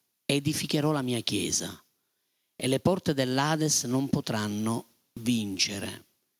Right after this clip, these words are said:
Quindi noi sappiamo che qui Pietro aveva ricevuto la rivelazione. Tu poco fa hai detto una parola molto importante,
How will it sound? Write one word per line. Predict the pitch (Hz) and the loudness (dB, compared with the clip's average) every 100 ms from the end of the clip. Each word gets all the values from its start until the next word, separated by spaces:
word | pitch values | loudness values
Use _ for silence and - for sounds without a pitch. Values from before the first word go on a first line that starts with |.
| _ _ _ _ _ _ | _ _ _ _ _ _
Quindi | 151 143 | 0 2
noi | 135 | 2
sappiamo | 147 143 151 131 | 2 2 2 2
che | 127 131 | 0 0
qui | 180 156 | 0 2
Pietro | 156 139 123 | 0 0 0
aveva | 127 123 | 0 0
ricevuto | 120 135 135 143 | 0 0 0 0
la | 127 123 | 0 0
rivelazione. | 120 135 180 165 156 143 - - - 107 104 113 | -2 -2 0 2 0 -2 0 0 0 -2 -6 -2
Tu | 156 | 0
poco | 135 123 | 0 0
fa | 123 | 0
hai | 131 131 143 123 | 0 0 -2 -2
detto | 131 131 127 | -2 -2 -2
una | 120 | -2
parola | 113 127 123 | 0 0 0
molto | 120 123 - | 0 -2 -2
importante, | 117 120 139 - 113 110 - 123 | -2 -2 -2 -2 -2 -2 -2 -4